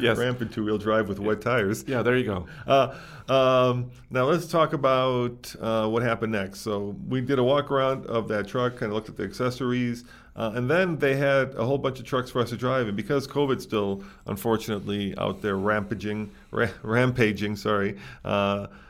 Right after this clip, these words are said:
Speaker 2: our country, uh, they let us, uh, pick our own trucks, but we decided to drive together because we're both
Speaker 1: Well, we work
Speaker 2: vaccinated.
Speaker 1: together, yeah, and
Speaker 2: Yeah,
Speaker 1: we're
Speaker 2: well,
Speaker 1: vaccinated.
Speaker 2: yeah, so,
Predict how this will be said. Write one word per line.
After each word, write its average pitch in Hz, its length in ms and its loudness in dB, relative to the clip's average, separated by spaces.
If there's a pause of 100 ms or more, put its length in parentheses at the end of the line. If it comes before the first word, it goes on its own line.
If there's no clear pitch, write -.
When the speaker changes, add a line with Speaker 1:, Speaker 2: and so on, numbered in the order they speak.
(180)
Speaker 2:
our 110 160 2
country, 123 640 -2
uh, 107 200 0
they 120 300 0
let 113 460 -2
us, 123 280 -2
uh, 110 160 0
pick 131 300 -4
our 123 100 2
own 127 140 0
trucks, 107 300 -4
but 123 100 -4
we 139 100 2
decided 139 280 0
to 110 60 -4
drive 107 220 0
together 104 360 0
because 98 440 -4
we're 101 260 -6
both 98 300 -6
Speaker 1:
Well, 143 140 4
we 139 60 4
work 135 180 4
Speaker 2:
vaccinated. 202 120 -2
Speaker 1:
together, 117 420 0
yeah, 110 140 -2
and 98 160 -2
Speaker 2:
Yeah, 98 60 -8
Speaker 1:
we're 104 100 -2
Speaker 2:
well, 101 320 -4
Speaker 1:
vaccinated. 101 340 -2
Speaker 2:
yeah, 104 120 0
so, 110 300 0